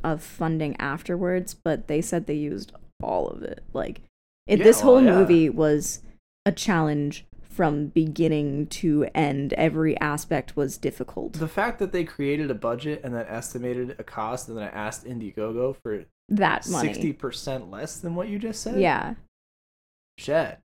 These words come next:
Speaker 1: It's pretty amazing, honestly.
Speaker 2: It's incredible, yeah.
Speaker 1: I saw
Speaker 2: And,
Speaker 1: the
Speaker 2: and then, like,
Speaker 1: numbers.
Speaker 2: every single dollar definitely went to something, 'cause that movie was,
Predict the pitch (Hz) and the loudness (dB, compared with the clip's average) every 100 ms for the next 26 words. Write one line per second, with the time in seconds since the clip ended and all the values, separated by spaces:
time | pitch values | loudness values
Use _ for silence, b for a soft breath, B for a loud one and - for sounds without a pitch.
0 | - 240 - - 302 262 180 247 151 123 | 6 6 6 2 4 6 6 4 4 0
1 | 139 170 135 170 208 - 208 202 277 233 | 0 0 0 -2 -2 0 0 0 0 -2
2 | 120 139 226 127 - - 175 254 208 208 | -2 0 -2 2 4 6 6 8 8 8
3 | 214 180 - 104 180 202 202 220 190 160 | 8 8 6 6 2 2 -2 0 0 2
4 | 147 180 151 131 135 127 123 131 120 113 | 2 2 2 0 -2 -4 -4 -4 -4 -8
5 | - 143 135 98 107 104 123 127 127 120 | -6 -6 -6 -10 -10 -6 -6 -4 -4 -4
6 | 113 104 | -4 -8